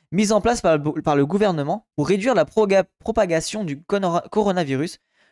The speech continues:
dont les confinements et le pass vaccinal. Des associations telles que le Mouvement pour une alternative non violente, M A N, et Alternativa proposent des ateliers de non-violence et de désobéissance civile pour préparer les activistes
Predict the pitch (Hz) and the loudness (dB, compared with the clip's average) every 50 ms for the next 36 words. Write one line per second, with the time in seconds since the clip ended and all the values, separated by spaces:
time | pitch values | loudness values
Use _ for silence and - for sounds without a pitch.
0 | _ _ 151 180 226 240 190 165 160 226 226 220 - 196 190 214 247 220 160 147 | _ _ 0 2 2 4 2 2 2 0 -2 -2 -4 -6 -2 0 0 2 2 0
1 | - 220 208 185 190 170 - - 151 - - - - 202 _ _ _ _ _ _ | 0 -2 -2 -2 -4 -6 -6 -8 -10 -10 -12 -12 -12 -18 _ _ _ _ _ _
2 | _ _ _ _ - _ _ _ _ _ _ _ _ _ _ _ _ _ _ _ | _ _ _ _ -20 _ _ _ _ _ _ _ _ _ _ _ _ _ _ _
3 | _ _ _ - 147 175 208 262 269 - 269 - 262 233 233 - 254 240 220 254 | _ _ _ -2 0 2 2 2 0 0 -2 -2 -2 -2 0 -2 -4 -2 -2 -2
4 | 240 - - 185 175 170 185 220 226 208 226 233 220 - 175 160 160 170 185 180 | -2 0 0 0 0 0 0 -2 -2 0 0 -2 -2 -2 -2 -2 -2 -2 -2 0
5 | 208 196 185 180 - 185 165 165 208 226 214 185 156 160 196 247 - - _ _ | 2 2 2 2 0 -4 -4 -2 -2 -2 0 2 2 2 2 0 -2 -6 _ _
6 | _ 170 175 170 143 135 147 190 226 208 202 - _ - 156 - - 196 - 214 | _ -2 0 2 4 4 4 2 0 -4 -8 -6 _ -2 0 0 0 0 0 2
7 | 196 180 170 - - 151 147 196 233 - _ _ _ _ _ _ _ - 185 175 | 2 2 2 0 -4 0 0 0 0 -2 _ _ _ _ _ _ _ -2 0 2
8 | 247 277 220 165 196 202 - 208 202 233 190 160 151 190 226 214 185 165 151 165 | 2 2 2 2 0 0 2 0 0 2 0 0 0 -2 -2 -2 0 0 0 0
9 | 202 - - - 147 139 139 139 156 196 202 185 196 185 185 175 - 165 156 - | 0 -2 -4 -4 -2 -2 -2 -2 -2 -2 0 0 -2 -2 -2 -4 -4 -4 -4 -4
10 | - - - 135 139 180 208 196 - _ _ _ _ _ _ - 165 165 - - | -6 -8 -6 -4 -4 -2 -2 -4 -6 _ _ _ _ _ _ -2 -2 -2 0 0
11 | 269 269 - 226 208 208 254 233 180 160 190 202 - - - 170 170 220 - - | -2 0 0 0 0 2 2 2 2 2 0 -2 -2 -6 -10 -8 -6 -6 -8 -4
12 | - | -6